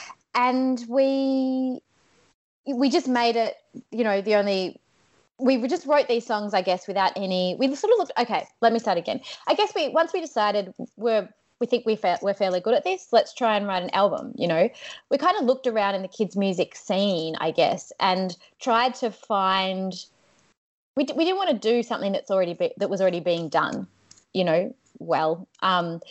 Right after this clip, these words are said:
we wanted to offer something different. So we, um, we sort of looked around and, uh, you know,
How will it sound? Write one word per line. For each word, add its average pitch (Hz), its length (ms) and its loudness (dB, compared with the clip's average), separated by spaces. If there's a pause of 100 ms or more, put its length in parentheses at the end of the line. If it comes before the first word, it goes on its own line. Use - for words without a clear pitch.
(380)
we 214 100 4
wanted 240 240 4
to - 100 0
offer 202 160 -2
something 175 280 -4
different. 285 420 0 (320)
So 233 560 2 (1080)
we, 247 300 2
um, 208 520 -2 (1080)
we 262 120 0
sort 330 160 0
of 294 80 -2
looked 269 220 2
around 233 400 0
and, 196 380 -4 (100)
uh, 180 320 0 (160)
you 294 80 -2
know, 269 180 4